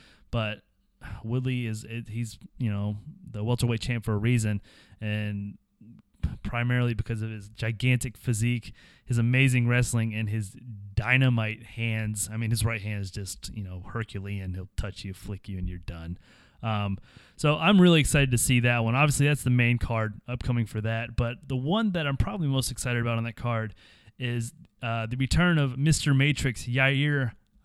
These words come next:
Rodriguez versus <laughs> an equally Mister Matrix type fighter, and almost f-, hard to say name from a Scrabble standpoint, Zabit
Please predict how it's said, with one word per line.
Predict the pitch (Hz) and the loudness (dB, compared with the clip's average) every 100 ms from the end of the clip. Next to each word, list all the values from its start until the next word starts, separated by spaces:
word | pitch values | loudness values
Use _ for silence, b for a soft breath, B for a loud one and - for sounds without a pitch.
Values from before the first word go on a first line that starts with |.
| 104 | -4
Rodriguez | 120 127 127 151 143 127 120 104 B B B B 117 | -2 0 4 4 4 2 2 -2 B B B B -8
versus | 104 147 190 - 120 117 - - | 0 2 2 2 0 -2 -6 -12
<laughs> | - | 2
an | - - 113 117 117 120 127 127 135 | 4 6 2 -4 -10 -10 -6 -6 -4
equally | 131 135 131 131 127 120 113 - _ 120 | -4 -4 -2 0 0 0 -4 -10 _ 0
Mister | 117 - 110 | 0 0 -2
Matrix | 107 117 117 117 - | 0 0 -2 -6 -6
type | - 120 113 | -6 -6 -6
fighter, | - 127 123 113 107 B B B - - _ _ _ - | -4 -2 0 -2 -6 B B B -20 -20 _ _ _ -8
and | 117 110 104 B B B - - | -6 -6 -8 B B B -16 -4
almost | 135 143 131 120 - - _ - | 0 2 0 0 -6 -16 _ -20
f-, | - - - _ - | -20 -20 -20 _ -18
hard | - 127 131 131 123 | -6 0 2 2 0
to | 120 | -4
say | - 131 120 120 | -2 -2 0 0
name | 110 113 110 110 110 - _ - | 0 0 0 -2 -4 -10 _ -20
from | - 113 107 | -8 -4 -4
a | 92 | -6
Scrabble | - 117 113 113 | -4 -4 -2 -4
standpoint, | - - 107 110 - 117 110 B B B B | -6 -6 -8 -6 -4 -4 -6 B B B B
Zabit | 110 131 131 180 208 - | -2 0 2 2 0 -4